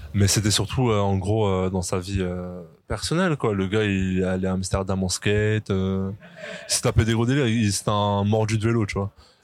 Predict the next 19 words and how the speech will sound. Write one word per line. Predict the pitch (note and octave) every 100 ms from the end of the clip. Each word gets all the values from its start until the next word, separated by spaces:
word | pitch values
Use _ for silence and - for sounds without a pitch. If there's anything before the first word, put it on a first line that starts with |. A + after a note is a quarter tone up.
| -
Il | G2+
venait | G#2
tout | A2+ A2+
en | G2+
vélo, | G#2 G#2+ A2 A2 A2+
euh, | G#2+ G2 F#2+
il | F#2+
faisait | F#2
des, | F#2+ G2 G2 F#2+ F#2 F2+ _ _ _ _ -
des | G#2+
trois | - A#2 G#2+
cents, | - A2+
six | G#2 -
cents, | A#2 - A2+
huit | G#2+ G#2
cents | A#2 G#2
bornes | A2+ G#2+
en | G#2
vélo, | A2 A2 A2+ A2+ A2+ A2+